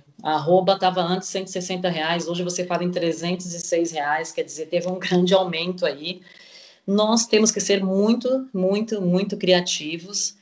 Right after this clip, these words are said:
e pensar no fogo, não, que a gente fala muito, né, do fogo e carne, fogo e carne, né? A gente tem que tentar trazer um mix diferente aí, ser muito criativo com tudo, pra poder realmente, é, equilibrar esse mix de,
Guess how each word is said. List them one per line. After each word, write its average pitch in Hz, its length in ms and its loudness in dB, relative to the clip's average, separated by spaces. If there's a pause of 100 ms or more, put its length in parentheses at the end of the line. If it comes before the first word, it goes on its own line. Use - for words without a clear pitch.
(200)
e 214 140 0
pensar 220 840 0 (240)
no 180 160 2
fogo, 185 640 2 (140)
não, 202 540 2 (240)
que 196 80 0
a 185 40 4
gente 190 140 0
fala 214 220 4
muito, 185 360 2
né, 165 140 -2
do 165 80 -4
fogo 214 440 2
e 240 60 -2
carne, 151 460 -2
fogo 208 340 -4
e 247 60 -2
carne, 147 440 -4
né? 165 220 -4
A 180 40 -4
gente 180 180 -6
tem 202 140 -8
que 247 240 -8
tentar 202 420 -6
trazer 190 340 -4
um 220 60 -6
mix 208 420 -2
diferente 175 720 -2
aí, 175 320 -8
ser 240 160 -6
muito 226 260 -4
criativo 269 440 -4
com 277 120 -10
tudo, 175 340 -6
pra 170 240 0
poder 190 420 2
realmente, 208 760 -2 (440)
é, 151 200 2
equilibrar 180 720 2
esse 180 320 -2
mix 185 560 -6
de, 143 320 -10